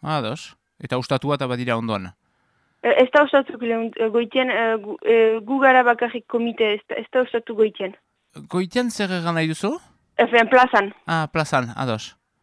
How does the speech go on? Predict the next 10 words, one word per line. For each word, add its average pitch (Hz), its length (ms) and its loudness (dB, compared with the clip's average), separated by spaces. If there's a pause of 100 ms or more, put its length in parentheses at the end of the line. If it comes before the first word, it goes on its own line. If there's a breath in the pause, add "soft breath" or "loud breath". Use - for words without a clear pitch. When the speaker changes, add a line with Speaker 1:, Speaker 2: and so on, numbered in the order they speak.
(180)
Speaker 2:
Eta 214 420 2
gero, 226 400 2 (320)
eh, 220 440 4 (120)
atzeko 240 400 0
zortzietan 262 680 0
ukanen 226 440 -2
dugu, 233 520 0
em, 202 640 -2 (400)
enterbil 226 560 -2
bezala, 220 480 4